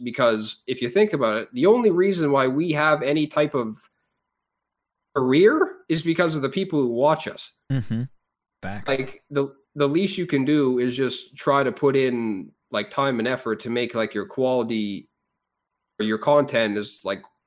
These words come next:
Speaker 1: quality as possible.
Speaker 2: Mm-hmm.
Speaker 1: And just, you know, always try and learn things, man. Like, don't just,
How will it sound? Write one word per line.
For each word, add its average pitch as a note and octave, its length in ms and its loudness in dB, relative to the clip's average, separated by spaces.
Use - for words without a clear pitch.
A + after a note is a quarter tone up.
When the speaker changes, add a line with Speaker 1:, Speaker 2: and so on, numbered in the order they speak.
Speaker 1:
quality C3 760 2
as A2 140 -8
possible. A2 680 -4
Speaker 2:
Mm-hmm. G2+ 240 -4
Speaker 1:
And A2 140 -4
just, G#2+ 440 -6
you B2 100 0
know, F#2+ 220 -2
always C4 320 4
try B3 220 4
and F#3 140 2
learn F3+ 260 6
things, C3+ 300 4
man. C#3 320 0
Like, C#3 180 -2
don't F#3+ 260 2
just, G3 300 -2